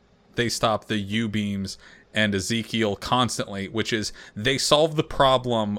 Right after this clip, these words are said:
of the kid, they get the kid to safety, and then, uh,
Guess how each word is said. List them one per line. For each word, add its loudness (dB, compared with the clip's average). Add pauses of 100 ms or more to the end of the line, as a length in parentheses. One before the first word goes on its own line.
of 0
the -2
kid, -2
they -2
get -2
the 0
kid -2
to 0
safety, -4 (260)
and 4
then, 4 (100)
uh, 2